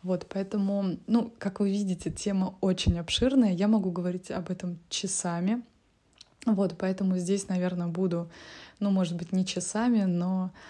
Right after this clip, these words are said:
э, ну, буду вам рассказывать, э, подробно, э, говорить о том, э,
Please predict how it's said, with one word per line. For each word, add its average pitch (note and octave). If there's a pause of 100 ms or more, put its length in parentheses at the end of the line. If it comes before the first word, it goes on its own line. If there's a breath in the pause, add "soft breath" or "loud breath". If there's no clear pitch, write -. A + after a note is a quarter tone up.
(360 loud breath)
э, F3+
ну, G3
буду F3+
вам E3+
рассказывать, F3+
э, F#3+
подробно, G#3+ (300)
э, F3
говорить G3
о F#3
том, F#3 (180)
э, F#3